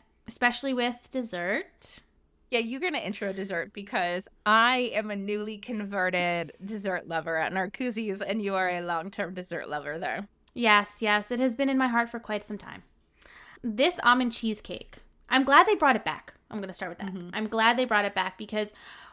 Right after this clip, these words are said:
Speaker 1: we happened to have it the first time by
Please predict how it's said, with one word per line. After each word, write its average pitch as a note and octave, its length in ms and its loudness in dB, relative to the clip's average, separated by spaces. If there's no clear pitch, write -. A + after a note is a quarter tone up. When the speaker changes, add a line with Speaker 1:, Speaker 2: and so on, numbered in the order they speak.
Speaker 1:
we C#4+ 720 0
happened D4+ 420 2
to D#4+ 80 0
have C4 220 2
it B3 80 -2
the A#3+ 60 -6
first A#3 280 -2
time G#3+ 380 0
by A3+ 540 4